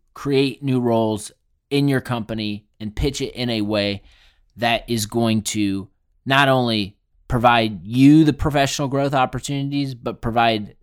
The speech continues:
value back to the business. Nick is a modern day marketer, could be the definition. We might put his face right up at, next to the definition.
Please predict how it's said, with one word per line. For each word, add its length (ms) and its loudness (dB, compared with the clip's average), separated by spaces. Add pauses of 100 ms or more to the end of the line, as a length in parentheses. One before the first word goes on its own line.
value 480 2
back 480 2
to 120 -12
the 100 -12
business. 540 -12 (720)
Nick 580 0 (140)
is 680 2 (160)
a 220 2
modern 420 6
day 160 4
marketer, 560 0
could 300 -4
be 140 2
the 100 -2
definition. 920 4
We 80 -8
might 240 -2
put 140 -4
his 100 -4
face 460 -2
right 220 0
up 160 -2
at, 180 -8
next 320 -6
to 100 -6
the 120 -6
definition. 680 -2